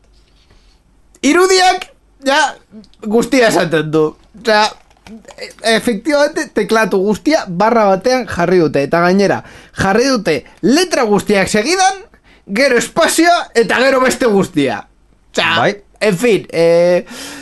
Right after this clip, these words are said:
Speaker 1: mm, zer esan dezakegu hori buruz? Jo, jo
Speaker 2: Zan ere Google beharrezko jarraibide guztiak argitaratu ditu GitHuben, baina Googleek ofizialki onartzen ez duen produktua dela ohartarazi dute.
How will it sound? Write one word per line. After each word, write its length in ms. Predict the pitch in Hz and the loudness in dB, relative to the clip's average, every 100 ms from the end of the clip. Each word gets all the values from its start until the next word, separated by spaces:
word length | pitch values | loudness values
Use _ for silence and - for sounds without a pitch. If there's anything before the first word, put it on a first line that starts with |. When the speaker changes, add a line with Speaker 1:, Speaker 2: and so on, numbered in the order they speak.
| - _ | -20 _
Speaker 1:
mm, 280 | - 180 185 | -6 -4 -6
zer 280 | - 233 240 | -2 0 2
esan 200 | 277 180 | 0 0
dezakegu 380 | 175 - 160 | -2 0 0
hori 220 | 156 156 156 | 2 2 0
buruz? 300 | 147 151 156 | -2 -4 -4
Jo, 160 | 165 202 | -2 -2
jo 60 | |
Speaker 2:
Zan 200 | 202 160 | 0 2
ere 140 | 170 180 | 2 2
Google 340 | 156 170 185 | 2 2 2
beharrezko 580 | 139 135 175 170 - 156 | 2 2 2 0 -2 0
jarraibide 460 | 135 127 160 151 135 | 0 2 2 2 0
guztiak 440 | 110 - 165 147 | -2 -2 -2 0
argitaratu 680 | 135 127 147 165 147 139 135 | -2 -2 -4 0 0 0 0
ditu 260 | 131 - 131 | -2 -2 -2
GitHuben, 600 | 127 - - 117 123 175 240 _ | -2 -4 -4 -2 0 -2 -6 _
baina 400 | - 151 196 - - | -4 0 2 0 -4
Googleek 560 | - 240 240 160 202 165 | -4 0 4 4 4 2
ofizialki 540 | - 190 139 131 175 | 0 0 0 0 2
onartzen 480 | 160 185 170 165 151 | 2 2 2 0 2
ez 120 | 175 | 2
duen 240 | 147 185 | 2 2
produktua 560 | 131 170 190 - 170 170 | 2 2 2 2 2 2
dela 280 | - 127 135 | 0 0 2
ohartarazi 520 | 110 113 - 107 - | 2 0 -2 -4 -4
dute. 260 | 82 76 - | -8 -10 -16